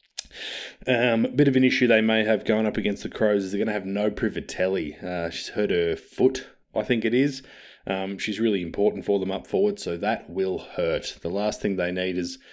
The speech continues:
for their best players to not be available against a very good Crows outfit. But they, they, they won't be easy for Adelaide. Sydney have been very good all year, um, so that'll be a great game. But yeah, w-, where I thought they killed the Suns was just how good they were going inside fifty. They were great all around the ground.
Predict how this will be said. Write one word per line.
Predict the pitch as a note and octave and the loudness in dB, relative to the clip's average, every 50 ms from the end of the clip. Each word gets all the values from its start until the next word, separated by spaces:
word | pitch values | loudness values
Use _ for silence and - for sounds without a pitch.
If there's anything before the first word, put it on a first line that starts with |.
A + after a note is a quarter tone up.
| - - - - - _ | -20 -20 -20 -20 -20 _
for | - G#2 | -8 -2
their | F2+ F2 | -2 -2
best | E2 - G2+ G2 - - - | 0 0 -2 -2 -2 -4 -6
players | - G2 F2+ F2+ F2+ E2+ | -4 -2 -2 -2 -4 -6
to | - - | -8 -8
not | E2+ F2 F#2+ F#2 D2 | -6 -6 -6 -6 -4
be | - E2+ | -4 -2
available | E2 E2 E2 E2 E2 E2+ E2 E2 D#2+ F2 F2 E2 D#2+ - - | -2 -2 0 0 0 0 -2 -2 -2 -2 -2 -2 -4 -6 -8
against | - F#2 E2+ F2 E2+ - - | -10 -8 -6 -6 -8 -6 -8
a | E2+ | -8
very | D#2+ F#2+ F2 E2 E2+ | -4 -2 -2 -2 -2
good | D#2+ D#2 D#2+ D#2 - | -4 -6 -8 -10 -10
Crows | - - - F#2+ D#2+ D#2 E2 - - - | -10 -6 -4 -2 -2 -2 -2 -4 -6 -4
outfit. | G2 F2+ E2 E2 - - - D#2+ | -2 -2 -2 -2 -4 -8 -8 -6
But | - F2 F2 | -4 -2 -2
they, | G2+ G2+ G#2 | -2 -2 -2
they, | F2 F#2 F#2 G2+ G#2+ A2+ - _ _ _ _ _ _ _ - | -2 -2 -2 -2 -2 -4 -10 _ _ _ _ _ _ _ -6
they | - G#2+ | -2 2
won't | A2+ D3 G3 G#3 | 4 4 6 6
be | G3 A2+ | 4 4
easy | F2+ G#2 A#2 A#2+ B2+ | 4 2 2 0 -2
for | - - - | -2 0 -2
Adelaide. | C#2 C#2+ C#2+ C#2+ C#2+ D#2 E2+ - | -2 -2 -2 -4 -4 -4 -4 -4
Sydney | - - D3+ D#3 F3 E3+ | -2 0 0 2 4 2
have | D3+ B2+ | 2 2
been | B2 A2+ G#2 G2 | 2 2 2 2
very | F#2 G2+ G2 G2+ F#2 D#2+ | 2 4 4 4 4 2
good | D#2 E2 D2+ D2 D2+ D#2 - - - - - _ _ _ _ | 2 0 0 0 0 -6 -10 -20 -20 -20 -20 _ _ _ _
all | - - G#2+ G#2+ G#2 F#2+ | 0 2 2 2 2 0
year, | F2 E2 E2+ D#2+ D2+ D#2+ G2 A2 - - - - - - _ _ _ - | -2 -2 0 2 2 2 2 -2 -6 -12 -20 -20 -20 -20 _ _ _ -12
um, | - E2+ E2+ F2 F2 E2+ D#2+ - | -8 -6 -6 -6 -6 -8 -8 -6
so | - F#2+ | -4 -2
that'll | F#2+ A2 A#2 A2+ | 0 2 2 0
be | F#2+ - E2+ | 0 -2 -4
a | D#2 | -4
great | D2+ - F#2 E2+ E2+ D#2+ | -4 -2 -2 -2 -2 -4
game. | - E2 D#2+ E2+ E2+ E2 E2 - | -4 -4 -4 -4 -4 -6 -8 -6
But | - E2+ - - | -6 -8 -4 -2
yeah, | F#2 F#2 F2+ F2+ F2 | -2 0 0 0 -2
w-, | - - - - - - | -2 -6 -10 -8 -6 -6
where | A#2+ A#2 B2 B2+ C3 B2+ | -2 2 4 6 6 6
I | A#2 | 6
thought | G#2+ - B2 A2+ - | 4 2 2 2 2
they | - F2 D#2+ | 2 0 -2
killed | - - - G#2 F2+ D2 | 0 0 -2 -2 -2 -2
the | - | -6
Suns | - - F#2+ E2+ E2 D#2 - | -8 -6 -6 -6 -6 -6 -8
was | - E2 D2+ | -8 -10 -8
just | - - F2+ - - | -8 -8 -8 -8 -8
how | - G#2+ F#2 F2 | -6 -4 -4 -4
good | D#2+ D#2+ - - E2+ F2 | -4 -4 -4 -6 -4 -4
they | E2+ E2+ D#2 | -4 -4 -2
were | D#2 E2 D#2+ D#2+ | -2 0 0 0
going | D#2 D#2+ E2 D#2 D#2 D#2 D2+ | 0 0 0 -2 -2 -4 -6
inside | D2+ D2+ - - E2 E2+ E2+ | -8 -8 -8 -6 -8 -6 -6
fifty. | - E2+ - - F2 | -8 -10 -8 -6 -4
They | F2+ F2+ | -2 0
were | G2+ A#2 | 0 0
great | B2+ C3 E3+ E3+ F#3+ G3 | 0 2 2 2 4 4
all | - C3+ A#2+ A2+ | 4 4 4 4
around | A2 G#2 G2 F#2 | 2 0 0 -2
the | F2 E2 | -4 -4
ground. | D#2 F#2+ G2 G2+ G2+ G2 - | -2 -2 -2 -2 -2 -4 -4